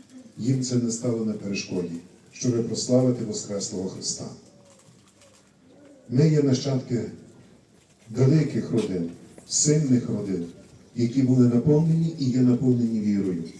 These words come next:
Тому бажаю, щоб нас ніколи не переповнювали якісь перешкоди, які б нам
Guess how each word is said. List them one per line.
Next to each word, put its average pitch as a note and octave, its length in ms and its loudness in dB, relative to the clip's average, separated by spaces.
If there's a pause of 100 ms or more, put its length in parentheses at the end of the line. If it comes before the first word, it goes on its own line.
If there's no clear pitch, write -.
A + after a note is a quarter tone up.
(340)
Тому C3 200 2
бажаю, A2 540 0 (600)
щоб A#2+ 500 2
нас D3+ 380 0
ніколи A#2 600 0 (560)
не B2 160 4
переповнювали C3+ 880 4
якісь A#2+ 600 0 (1700)
перешкоди, C#3 840 4 (840)
які B2 280 2
б A#2 140 -6
нам C#3+ 240 0